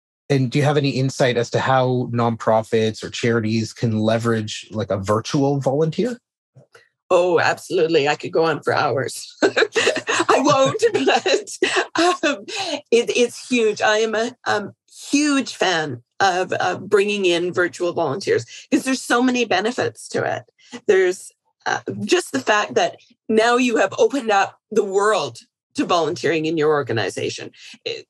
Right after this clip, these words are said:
Speaker 2: people keep talking, "Oh, there aren't enough volunteers, there aren't enough volunteers." But if you keep yourself really central, well, yeah, you've only have a limited pool to draw on. But if you're, if you're offering virtual volunteer,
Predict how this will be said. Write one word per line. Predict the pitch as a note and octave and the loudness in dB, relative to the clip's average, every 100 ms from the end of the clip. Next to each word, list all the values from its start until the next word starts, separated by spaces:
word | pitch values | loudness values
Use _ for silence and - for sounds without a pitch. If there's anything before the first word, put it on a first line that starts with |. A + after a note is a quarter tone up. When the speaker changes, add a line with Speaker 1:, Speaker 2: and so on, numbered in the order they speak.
| _ - | _ -2
Speaker 2:
people | C#4 C4+ A#3+ | 0 0 0
keep | C#4+ B3+ | -4 0
talking, | A3+ A3+ A3 | 0 2 0
"Oh, | G#3 | 0
there | G3+ G3 | 2 0
aren't | G3 A#3+ | 0 -2
enough | G3 F3 | -2 -2
volunteers, | F#3 F3+ F#3+ F3 E3+ | 0 0 0 -2 -2
there | F3 F3 | 0 0
aren't | - E3+ | 0 0
enough | E3 - - - | -2 -4 -12 -4
volunteers." | F3 F3 E3+ F#3+ F#3 - - | 0 0 2 2 2 -4 -4
But | - | -2
if | G#3+ | 0
you | A#3+ | -2
keep | G#3+ D#4 C4 | 0 -2 0
yourself | D4 - A3+ - | -2 2 0 2
really | A3+ A3 | 0 0
central, | A3 - A#3 - E3 - - _ _ _ _ _ - | -4 -2 -2 -2 -2 -2 -8 _ _ _ _ _ 2
well, | A#3+ A3+ | 4 4
yeah, | A3+ D#4 | 2 0
you've | G#3+ G#3 A3 | 2 2 2
only | G#3 G#3 | 4 2
have | G#3+ | 2
a | |
limited | G3+ F#3+ F3+ G3+ G3+ | 0 -2 -2 -4 -2
pool | - F3+ | 0 0
to | F#3 | 0
draw | - F3 F#3 | 0 2 0
on. | - - A#2+ _ - _ - | -2 -4 -10 _ -20 _ 0
But | G#3+ | 0
if | A3+ | 2
you're, | B3 C4 B3 - - | 2 2 2 -2 -10
if | G3+ | -6
you're | G3+ A3+ | 0 2
offering | A#3+ C#4 A3 G3+ | 2 2 0 0
virtual | F3+ G3 G#3+ A#3+ G3+ | 0 0 0 0 0
volunteer, | G#3 F3+ F3+ F#3 B2 | 0 -2 -2 -4 -10